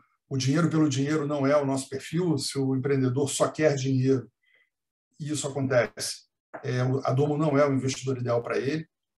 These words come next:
Ah, já passamos investimentos que a gente até gostava. Eu tive um empreendedor que falou que só falaria comigo duas vezes por mês, uma na reunião de board e outra no dia que ele quisesse.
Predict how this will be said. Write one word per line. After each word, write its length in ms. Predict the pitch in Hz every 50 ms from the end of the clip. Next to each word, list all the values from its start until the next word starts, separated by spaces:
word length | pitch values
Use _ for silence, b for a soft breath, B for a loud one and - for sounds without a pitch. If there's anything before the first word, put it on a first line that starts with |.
| _ _ _
Ah, 800 | 131 127 127 127 127 123 123 123 123 123 123 123 120 120 120 113 107
já 200 | 110 - - 143
passamos 800 | 139 - 160 139 120 - - - 160 175 180 170 147 120 - 120
investimentos 540 | 127 123 139 139 127 - 127 131 139 135 -
que 60 | - 135
a 20 |
gente 180 | 123 135 131 -
até 160 | 135 - - 135
gostava. 720 | 135 131 - - - 135 139 139 127 120 113 110 - - - _
Eu 140 | - 110 101
tive 240 | - - 139 143 143
um 20 |
empreendedor 460 | 135 135 139 139 131 120 117 139 135
que 40 | 123
falou 220 | - 139 131 139
que 180 | 135 135 139 131
só 220 | 127 - - 143
falaria 320 | 139 147 139 131 139 151 139
comigo 240 | - 139 151 151 135
duas 220 | 139 160 160 139
vezes 260 | 123 151 151 135 -
por 140 | - 147 131
mês, 320 | 123 120 110 107 104 104
uma 160 | 123 139 147 147
na 80 | 143
reunião 280 | 127 131 135 135 131 131
de 140 | 127 127 123
board 320 | - - 147 147 147 139
e 40 | 135
outra 200 | 143 139 - 151
no 140 | 143 139 131
dia 120 | 131 147 147
que 80 | -
ele 80 | - -
quisesse. 540 | - - 135 127 104 104 104 - - -